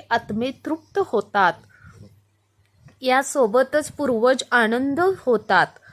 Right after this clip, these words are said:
आणि कुटुंबातील सदस्यांना आनंदाचा आशीर्वाद देतात. या उपायाचा अवलंब केल्याने व्यक्तीच्या वैवाहिक जीवनात आनंद येतो. ज्योतिषशास्त्रानुसार माघ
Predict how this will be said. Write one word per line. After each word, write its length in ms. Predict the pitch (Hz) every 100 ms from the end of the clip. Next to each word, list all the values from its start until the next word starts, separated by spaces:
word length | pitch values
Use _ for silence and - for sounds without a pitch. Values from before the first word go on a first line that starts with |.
| _ -
आणि 300 | 254 269 302
कुटुंबातील 760 | - 269 247 254 262 262 277
सदस्यांना 800 | 320 - 226 220 226 247 233 240 262 -
आनंदाचा 800 | 208 185 214 240 240 208 - 254
आशीर्वाद 760 | - 208 - 180 180 208 254
देतात. 500 | 220 196 156 151 139 - _ _ - _ _ _ 233
या 180 | 277 302 -
उपायाचा 600 | 226 262 254 247 247 262 -
अवलंब 500 | 226 226 240 277 330 359
केल्याने 560 | 330 247 226 233 254 302
व्यक्तीच्या 680 | 269 233 - 233 226 262 277
वैवाहिक 760 | 262 208 208 214 233 330 370 262
जीवनात 500 | 247 220 208 254 -
आनंद 520 | 208 185 190 214 220 320 330
येतो. 520 | 214 165 175 160 - _ _ _ _ _ - 185
ज्योतिषशास्त्रानुसार 1300 | 233 226 294 320 339 277 - 262 262 262 262 262 269
माघ 320 | 254 220 254